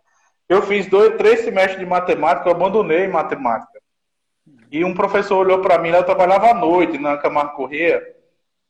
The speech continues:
de dez às seis da manhã, e eu estudava na Federal, que era aulas alternadas, eu podia ter aula de manhã, podia ter aula à tarde.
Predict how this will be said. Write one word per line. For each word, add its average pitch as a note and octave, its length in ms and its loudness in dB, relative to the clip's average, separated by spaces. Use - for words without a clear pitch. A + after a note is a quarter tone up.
de C#3+ 100 -8
dez D#3 260 2
às F#3 100 -2
seis E3+ 200 -4
da E3 120 4
manhã, C#3 640 -2
e D3+ 120 -6
eu E3+ 120 2
estudava E3+ 260 0
na D#3+ 120 0
Federal, D#3 440 0
que - 220 -10
era G3 540 2
aulas G#3+ 380 2
alternadas, D#3+ 560 0
eu - 40 -10
podia F3+ 160 -20
ter - 100 0
aula F3+ 200 2
de G3 80 -4
manhã, F#3 200 -4
podia A#3+ 180 0
ter B3 80 -4
aula C4+ 160 2
à - 40 -6
tarde. C3+ 340 0